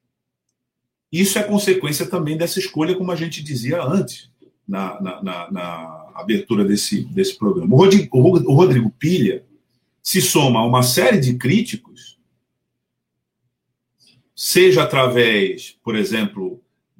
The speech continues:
de, de artigos, pronunciamentos, é, charges, uma série de críticos, portanto, disseminado na, na, na opinião pública, que vai se fortalecendo de que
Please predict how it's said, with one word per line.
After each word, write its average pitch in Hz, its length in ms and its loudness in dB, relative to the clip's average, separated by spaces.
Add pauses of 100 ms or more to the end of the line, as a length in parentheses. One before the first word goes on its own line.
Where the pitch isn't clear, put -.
de, 101 240 -6
de - 120 -6
artigos, 113 1000 -8 (960)
pronunciamentos, 123 1400 -2 (1200)
é, 90 800 -6 (120)
charges, 131 1120 -2 (280)
uma 208 200 -6
série 262 460 0
de 123 180 -4
críticos, - 760 -8 (680)
portanto, 190 500 -4 (300)
disseminado 143 840 0
na, 92 360 -6
na, 87 180 -18
na 87 120 -18
opinião 101 340 -4
pública, 185 480 -4
que 190 120 0
vai 139 240 2
se - 100 -6
fortalecendo 151 840 -6
de 143 120 -6
que 247 340 -6